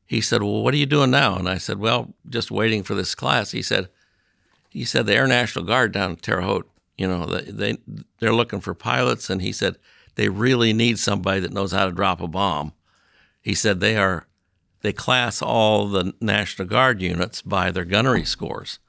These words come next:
And he said, "They're almost last in the nation."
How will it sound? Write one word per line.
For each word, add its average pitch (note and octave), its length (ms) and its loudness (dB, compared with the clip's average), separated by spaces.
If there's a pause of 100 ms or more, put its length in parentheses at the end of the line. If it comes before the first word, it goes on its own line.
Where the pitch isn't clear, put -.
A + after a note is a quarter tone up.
(520)
And F#2+ 160 0
he F#2+ 120 2
said, F2 340 -4
"They're G2 260 0
almost F2 360 0
last E2+ 400 0
in D2+ 140 -6
the D2+ 100 -6
nation." F2 440 -4